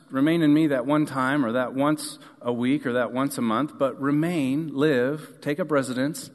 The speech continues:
do that long term, and I'm in you, and you're in me, and I'm in you, and there's fellowship, and there's give and take, and there's insight, and there's wisdom, and all these things start to take place, and there's this reciprocal relationship. He talks about pruning in the first few verses. There may be some things that he points at, and he says, "You know, this, this limb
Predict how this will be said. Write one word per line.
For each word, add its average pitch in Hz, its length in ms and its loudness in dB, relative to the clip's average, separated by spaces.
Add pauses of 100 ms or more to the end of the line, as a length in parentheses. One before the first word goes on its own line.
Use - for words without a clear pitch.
(400)
do 151 140 6
that 185 220 6
long 160 280 6
term, 165 520 4
and 131 120 2
I'm 175 220 2
in 170 160 2
you, 160 240 6
and 135 100 6
you're 170 200 4
in 151 120 4
me, 151 220 4
and 135 100 2
I'm 156 220 0
in 139 100 4
you, 156 180 2
and 127 100 4
there's 160 180 0
fellowship, 170 540 0
and 123 100 -2
there's 151 160 -2
give 156 160 -2
and 160 100 0
take, 143 300 -4
and 127 100 -2
there's 151 200 -2
insight, 160 420 0
and 131 80 -4
there's 131 180 -2
wisdom, 143 540 -2 (320)
and 123 100 -2
all 156 140 2
these 160 180 -2
things 156 220 0
start 147 220 -2
to 139 80 -16
take 143 240 -8
place, 135 280 -4
and 123 100 -2
there's 127 240 -4
this 123 220 -12
reciprocal 156 600 -6
relationship. 143 840 -2 (260)
He 143 100 -4
talks 156 260 -4
about 147 320 -2
pruning 170 380 0
in 170 100 -2
the 165 80 -2
first 170 300 -6
few 165 160 -6
verses. 165 400 -4
There 139 120 -2
may 143 140 2
be 151 160 -4
some 147 200 -4
things 156 260 -4
that 143 100 -6
he 143 80 -4
points 156 340 -6
at, 151 60 -10
and 135 100 -12
he 135 60 -12
says, 143 240 -12
"You 151 60 -2
know, 147 100 -2
this, 175 300 -8
this - 360 -12
limb 143 460 -2